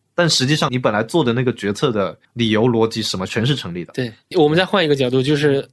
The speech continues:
Speaker 2: 大家好像说那种未然历史或者或然历史嘛，你做这个决定它并没有让你收益最大化，你只是确保了你自己不会遇到最坏的结果，你确保你自己没死掉，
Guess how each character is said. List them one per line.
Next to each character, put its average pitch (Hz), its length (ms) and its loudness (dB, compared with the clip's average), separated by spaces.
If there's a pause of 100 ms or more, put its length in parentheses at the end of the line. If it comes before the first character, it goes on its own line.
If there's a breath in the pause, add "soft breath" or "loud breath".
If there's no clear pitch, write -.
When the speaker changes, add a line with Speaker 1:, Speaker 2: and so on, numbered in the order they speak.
Speaker 2:
大 160 80 -2
家 151 140 2
好 135 80 -2
像 127 80 -2
说 147 120 2
那 147 80 0
种 131 140 2
未 165 140 2
然 131 260 2
历 156 80 4
史 131 160 0
或 151 100 -2
者 131 80 2
或 175 240 0
然 123 220 0
历 147 100 2
史 123 200 -4
嘛， 95 160 -10 (320)
你 156 100 0
做 185 100 2
这 196 80 2
个 175 80 4
决 160 120 2
定 175 140 2
它 - 120 -2
并 175 220 0
没 156 80 4
有 151 100 4
让 139 180 2
你 131 60 0
收 139 160 0
益 135 60 2
最 143 100 0
大 143 100 0
化， 127 320 -4 (200)
你 151 120 0
只 139 120 0
是 131 80 2
确 - 100 -4
保 147 140 2
了 147 80 2
你 131 120 0
自 151 160 -4
己 113 300 -4 (220)
不 131 100 0
会 160 140 2
遇 160 40 4
到 143 140 2
最 147 140 0
坏 147 160 0
的 120 80 -4
结 117 180 -6
果， 107 240 -6
你 123 140 -2
确 - 100 -4
保 160 100 2
你 143 80 0
自 131 120 -4
己 131 80 0
没 123 180 0
死 139 180 -4
掉， 110 240 -6